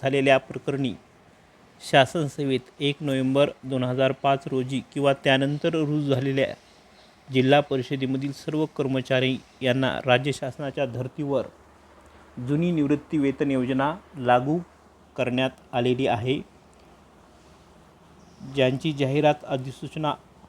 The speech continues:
अगोदर निघालेली होती आणि ते सेवेत नंतर लागलेले होते, त्यांच्यासाठी हा शासन निर्णय अतिशय महत्त्वाचा आहे. तीस सप्टेंबर दोन हजार चोवीसचा शासन निर्णय आहे.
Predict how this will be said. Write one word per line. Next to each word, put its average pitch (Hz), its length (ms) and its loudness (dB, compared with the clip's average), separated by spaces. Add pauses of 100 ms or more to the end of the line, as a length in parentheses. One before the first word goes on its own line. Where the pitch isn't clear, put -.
(120)
अगोदर 147 380 0
निघालेली 135 460 2
होती 135 260 -4
आणि 127 240 -2
ते 139 80 -6
सेवेत 135 360 -4
नंतर 131 340 -4
लागलेले 127 320 2
होते, 123 320 -4 (120)
त्यांच्यासाठी 127 600 -6 (580)
हा 135 240 2
शासन 139 340 -2
निर्णय 135 260 -2
अतिशय - 480 -8
महत्त्वाचा 127 520 -4
आहे. 123 220 -4 (640)
तीस 156 160 -4
सप्टेंबर 135 720 -2
दोन 127 220 -2
हजार 127 320 -2
चोवीसचा 127 560 -6
शासन 120 320 -8
निर्णय 127 360 -4
आहे. 123 300 -6